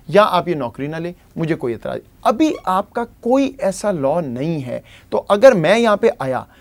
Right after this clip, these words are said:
फ़र्ज़ करें, मेरे बीवी बच्चे यहाँ हैं, आप जानते हैं, कोई मेरा इरादा जाने, फ़र्ज़ करें,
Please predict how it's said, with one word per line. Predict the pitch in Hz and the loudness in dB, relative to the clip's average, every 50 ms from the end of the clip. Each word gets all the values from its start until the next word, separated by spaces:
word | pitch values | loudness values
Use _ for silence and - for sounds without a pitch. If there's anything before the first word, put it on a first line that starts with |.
| - - _ - | -20 -20 _ -2
फ़र्ज़ | - - 302 302 226 - - | 6 8 8 8 8 4 -4
करें, | - 139 - - - - - - - - - _ - | -4 -4 -4 -4 -10 -20 -20 -20 -20 -20 -18 _ -4
मेरे | 151 165 190 214 208 | 0 4 6 6 6
बीवी | 175 190 190 202 | 4 2 -2 -2
बच्चे | 185 190 185 - 202 180 | -2 -2 -2 -2 -2 -2
यहाँ | 156 151 160 175 | 0 2 2 2
हैं, | 185 190 | 2 0
आप | - - 151 156 151 135 | 0 2 2 2 2 2
जानते | 123 135 135 143 135 - 170 165 | 0 -2 -2 -2 -4 -6 -6 -6
हैं, | 165 165 - _ | -6 -10 -10 _
कोई | - 190 196 208 | 0 2 2 2
मेरा | 180 175 175 160 | 0 0 0 0
इरादा | 151 143 139 131 131 135 | 2 2 0 0 0 -2
जाने, | 120 123 120 127 - | -4 -4 -6 -6 -8
फ़र्ज़ | - - - 269 294 294 - - | -8 -2 0 4 4 4 2 0
करें, | - - - - | -8 -10 -12 -12